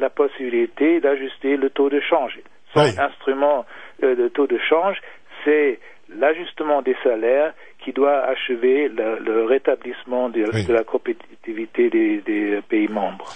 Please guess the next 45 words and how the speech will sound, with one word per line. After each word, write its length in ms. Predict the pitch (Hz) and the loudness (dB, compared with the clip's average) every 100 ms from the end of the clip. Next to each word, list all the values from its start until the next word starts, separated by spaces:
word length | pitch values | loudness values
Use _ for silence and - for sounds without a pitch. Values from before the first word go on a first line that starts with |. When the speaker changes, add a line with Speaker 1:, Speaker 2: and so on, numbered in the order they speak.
| - - - | -20 -14 -4
Speaker 2:
Ben, 80 | - - - 190 151 | -4 -2 -2 -2 0
en, 440 | 170 160 - 175 190 | 0 0 0 0 2
en 20 | |
lisant 180 | 202 254 | 2 2
le 60 | |
rapport, 400 | 226 180 220 202 180 | 4 2 2 0 0
on 80 | |
a 80 | 180 | 0
l'impression, 440 | 214 190 185 - 247 165 | 0 0 -2 2 2 2
c'est 120 | 123 | 0
certainement 320 | 120 117 131 160 | -8 -4 -2 -2
une 120 | 143 127 | 0 -2
impression 420 | 113 123 - 156 | 0 0 2 0
se-, 280 | - 123 110 | -2 -4 -4
seulement, 420 | - 147 208 156 | 0 2 2 2
hein, 80 | 156 | 2
que 100 | 139 107 - - - - | 0 -4 -10 -20 -14 -4
il 40 | |
suffirait 340 | 160 175 170 208 | -2 0 2 2
d'augmenter 460 | 190 160 170 208 | 2 0 0 2
les 120 | 190 143 | 2 2
salaires 440 | - 156 196 196 | 2 2 2 2
et 60 | 170 | 0
stimuler 300 | - 160 170 | -2 -2 2
la 100 | 151 | 2
demande 280 | 147 170 156 | 2 0 0
intérieure 500 | 139 143 151 196 - | 0 0 2 0 0
pour 140 | 151 | 0
résoudre 300 | 147 147 185 | 0 0 0
la 100 | 139 | 0
crise 240 | - 170 139 | 0 0 0
actuelle. 440 | 127 - 143 131 | 0 0 2 2
Est-ce 260 | 113 120 151 | 0 0 -2
que 100 | 185 | 0
la 120 | 156 | 0
question 160 | 143 170 | 0 -2
se 100 | 143 | -2
pose 180 | 170 | 0
essentiellement 460 | 147 127 117 131 147 | 0 0 -4 0 0
sur, 300 | 143 135 120 | 0 0 2
euh, 100 | 110 | 2
sur, 200 | 101 127 | 0 -2
sur 360 | 139 123 - 143 | -2 -4 -2 0
les 60 | 127 | 2
salaires ? 360 | 131 117 104 | 2 0 -2